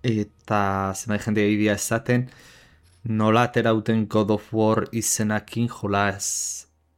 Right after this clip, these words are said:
hain eskasa. Gero ez dakit ala izangoan, eh? Igual, eh, kritika gehiegizkoak gehi da jasotzen, baina behintzat hori entzun dut. Eh,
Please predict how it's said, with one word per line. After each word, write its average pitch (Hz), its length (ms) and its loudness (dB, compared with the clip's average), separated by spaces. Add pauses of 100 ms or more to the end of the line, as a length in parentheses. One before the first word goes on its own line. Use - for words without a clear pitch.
(140)
hain 120 140 2
eskasa. - 500 -2
Gero 101 180 0
ez - 80 -4
dakit 92 200 -6
ala 87 120 -4
izangoan, 87 420 -8
eh? 165 140 -2
Igual, 95 360 0 (560)
eh, - 180 -14
kritika 101 600 -2
gehiegizkoak 92 720 -2
gehi 95 100 0
da 92 100 0
jasotzen, 185 480 -6 (680)
baina 110 220 2
behintzat 104 320 0
hori 95 580 0
entzun 98 440 -6
dut. - 300 -8 (360)
Eh, 95 360 -2